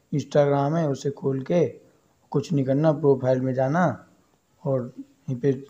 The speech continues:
मिल जाएगा सेटिंग में। अब देख लो, आपको दिखा दूंगा, आपको मिल जाए तो। अकाउंट मिला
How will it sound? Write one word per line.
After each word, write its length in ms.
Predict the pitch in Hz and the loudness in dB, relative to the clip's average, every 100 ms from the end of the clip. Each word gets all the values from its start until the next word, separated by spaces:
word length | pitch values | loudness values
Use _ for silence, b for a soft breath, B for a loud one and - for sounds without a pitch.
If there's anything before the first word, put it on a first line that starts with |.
| 139 | -2
मिल 180 | 135 | -2
जाएगा 460 | 120 123 123 123 127 - _ | -2 -2 -2 -2 -4 -8 _
सेटिंग 420 | - 127 123 127 | -8 -8 -6 -6
में। 120 | 123 | -6
अब 680 | 120 120 _ _ _ _ 131 | -8 -12 _ _ _ _ -6
देख 180 | 131 143 | 0 0
लो, 140 | 131 139 | 2 2
आपको 200 | 139 156 | 0 -4
दिखा 240 | 127 127 | -6 -6
दूंगा, 280 | 120 135 131 | -4 -4 -4
आपको 220 | 123 - | -6 -4
मिल 140 | 131 127 | -4 -4
जाए 180 | 127 120 | -6 -8
तो। 140 | - | -12
अकाउंट 960 | 135 _ _ _ _ _ _ - - 127 | -16 _ _ _ _ _ _ -10 -6 -2
मिला 220 | 131 180 | 2 2